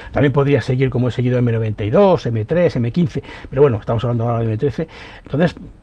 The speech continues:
por lo menos seguirlas para ver qué salía, qué me salía a mí, si los resultados eran parecidos a los profesionales. Y en fin, me fue, me fue,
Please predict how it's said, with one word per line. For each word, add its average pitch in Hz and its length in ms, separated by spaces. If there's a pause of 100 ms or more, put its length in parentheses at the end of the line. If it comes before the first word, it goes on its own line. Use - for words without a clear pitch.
(120)
por 160 120
lo 170 60
menos 247 240
seguirlas 196 540
para 131 220
ver 165 180
qué 190 100
salía, 147 600
qué 156 80
me 160 80
salía 131 300
a - 20
mí, 185 160
si - 120
los 131 140
resultados 131 400
eran 131 160
parecidos 127 500
a 131 40
los 127 120
profesionales. 135 760 (480)
Y - 80
en 117 100
fin, 220 260
me 123 920
fue, 151 160 (140)
me 117 100
fue, 160 160